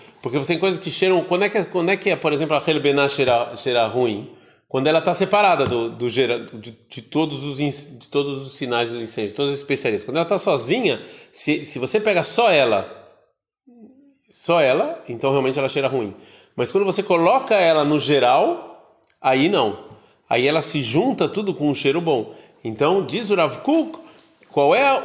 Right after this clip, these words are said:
qual é o segredo do incenso? O segredo do incenso é que ruim e maldade existe só quando, quando eu vejo, quando minha visão é limitada. Naquele momento, e naquele lugar, e naquele arba, arba, amot,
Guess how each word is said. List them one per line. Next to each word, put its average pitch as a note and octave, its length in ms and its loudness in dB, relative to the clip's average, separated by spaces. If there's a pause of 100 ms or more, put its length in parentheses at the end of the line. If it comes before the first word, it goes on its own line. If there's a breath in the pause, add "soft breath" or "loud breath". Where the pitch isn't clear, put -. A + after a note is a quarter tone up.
qual F3+ 200 2
é C4+ 80 4
o A#3+ 100 2
segredo F#3+ 520 2
do F3 60 2
incenso? C#3 460 2
O - 60 -2
segredo F3+ 260 0
do G#3+ 60 -2
incenso G#3 400 0
é - 40 -2
que F#3 180 0
ruim F3 500 0
e F3+ 60 0
maldade E3 520 2
existe F3 460 0
só A3+ 600 2 (320 loud breath)
quando, G#3 380 2 (880)
quando E3+ 220 0
eu E3+ 80 2
vejo, G#3 580 0 (400)
quando D#3+ 200 -2
minha E3+ 120 2
visão D#3 240 2
é F#3+ 40 2
limitada. C3 800 0 (420 loud breath)
Naquele G3+ 480 -2
momento, E3+ 460 2
e B2+ 40 -6
naquele B2+ 300 -2
lugar, C#3+ 380 2
e B2+ 60 2
naquele E3 500 -2
arba, D3 320 2
arba, C3+ 320 4
amot, A3 440 0